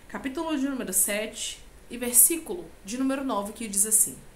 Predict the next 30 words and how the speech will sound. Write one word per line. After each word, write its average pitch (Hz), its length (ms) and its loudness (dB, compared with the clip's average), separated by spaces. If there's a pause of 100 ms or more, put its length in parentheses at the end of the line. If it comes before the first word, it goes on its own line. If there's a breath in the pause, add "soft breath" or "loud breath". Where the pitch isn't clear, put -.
(500 loud breath)
"Então 302 340 0
disse 294 320 2
Arbona, 269 680 -2
um 277 100 -2
dos 294 160 0
eunucos 311 580 0
que 277 140 0
serviam 262 460 -2
o 311 40 -6
rei: 196 360 -4 (340 loud breath)
Eis 330 320 4
que 311 140 0
existe 277 480 2
junto 269 260 -2
à 233 60 -2
casa 202 280 0
de 196 120 -4
Amã 262 360 0
a 277 140 0
forca 285 500 -2
de 240 120 -2
cinquenta 277 480 0
côvados 254 480 -4
de 277 40 -2
altura 262 400 -4
que 202 140 -8
ele 214 140 -4
preparou 214 460 -4
para 214 180 -2
Mardoqueu 214 600 -4